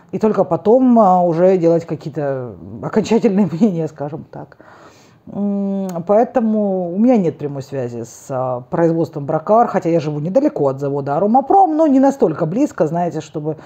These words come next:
а, мне через забор можно было перекинуть новые флакончики, и не настолько высокотехнологично, чтобы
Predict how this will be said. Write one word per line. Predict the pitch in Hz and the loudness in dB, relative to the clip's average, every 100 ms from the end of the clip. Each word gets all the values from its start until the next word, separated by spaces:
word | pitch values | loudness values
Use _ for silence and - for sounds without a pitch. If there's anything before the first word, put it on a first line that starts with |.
| - - _ | -20 -20 _
а, | - | -6
мне | 160 175 165 | -2 -2 -2
через | - 165 151 | -4 -4 -2
забор | 175 160 143 | 0 -2 -4
можно | 143 151 | -6 -6
было | 147 156 | -4 -4
перекинуть | 151 190 185 202 175 | -2 -2 0 0 0
новые | 190 180 180 | 0 0 0
флакончики, | 202 196 285 320 - - | 0 0 0 0 -4 -4
и | 190 180 | -4 0
не | 196 | 0
настолько | 208 208 233 185 | -2 0 -2 0
высокотехнологично, | 180 180 185 202 180 185 180 185 226 196 | -4 -4 -4 -6 -4 -6 -4 -6 -8 -10
чтобы | 165 180 165 | -10 -6 -6